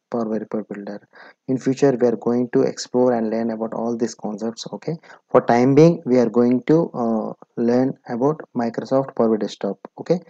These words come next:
so here are two options, download and advanced download options. So when you click on download, automatically it will direct to Microsoft Store. Okay, so you can ignore this one, you can go to,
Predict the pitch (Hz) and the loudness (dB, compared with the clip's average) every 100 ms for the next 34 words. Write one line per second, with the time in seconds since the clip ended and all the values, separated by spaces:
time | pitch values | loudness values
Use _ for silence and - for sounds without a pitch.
0 | _ - _ - 139 139 135 147 156 131 | _ -20 _ 2 4 6 6 4 4 2
1 | 131 127 110 - 101 101 107 117 120 143 | 4 2 0 -6 -6 -2 0 0 0 0
2 | 151 - 120 113 - 117 117 113 107 107 | -2 -6 -8 -8 -6 -4 -2 -2 -2 -2
3 | 101 98 - 127 160 - - - _ - | -4 -8 -8 -8 -8 -16 -20 -20 _ -2
4 | 147 143 123 127 165 156 113 113 107 104 | 4 4 4 2 4 4 4 2 2 2
5 | 143 180 _ _ _ _ _ _ _ _ | 0 -2 _ _ _ _ _ _ _ _
6 | _ _ _ - 123 127 143 156 147 120 | _ _ _ -10 -4 0 2 2 0 2
7 | 113 123 123 147 123 117 - 127 123 - | 4 4 4 2 2 0 -2 -4 -4 -8
8 | - - - 107 - - - 185 _ _ | -20 -6 0 0 -2 -6 -6 -6 _ _
9 | _ _ - 117 120 120 - - 127 135 | _ _ 2 4 4 2 -2 -4 2 2
10 | 110 113 156 143 - 110 120 131 120 123 | 4 6 6 6 2 -2 -2 -2 -2 0
11 | 117 107 107 117 120 135 147 175 226 | 0 -2 0 2 2 0 0 0 -4